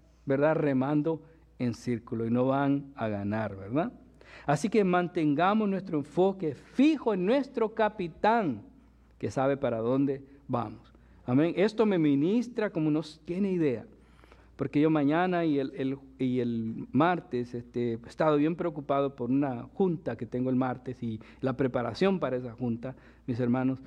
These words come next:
y no sé cómo le voy a hacer, ¿no? Y hoy venía así, yo venía bien preocupado, venía platicando con el Señor y me ministró en esto, ¿verdad?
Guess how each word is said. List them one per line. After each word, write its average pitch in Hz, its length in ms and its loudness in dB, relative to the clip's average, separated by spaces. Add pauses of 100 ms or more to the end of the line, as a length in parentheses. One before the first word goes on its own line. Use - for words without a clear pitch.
(360)
y 120 480 0
no 208 120 6
sé 208 180 0
cómo 165 200 0
le 147 60 0
voy 131 160 -2
a 117 60 -10
hacer, 107 280 -16
¿no? 135 160 -10 (180)
Y 127 180 4
hoy 226 140 8
venía 190 300 0
así, 175 200 -6
yo 170 120 2
venía 175 260 0
bien 175 140 0
preocupado, 160 320 0
venía 156 200 0
platicando 139 500 -2
con 127 160 -4
el 113 100 -8
Señor 165 480 -2
y 131 160 2
me 123 120 2
ministró 123 500 -2
en 113 100 -6
esto, - 240 -18
¿verdad? 139 300 -4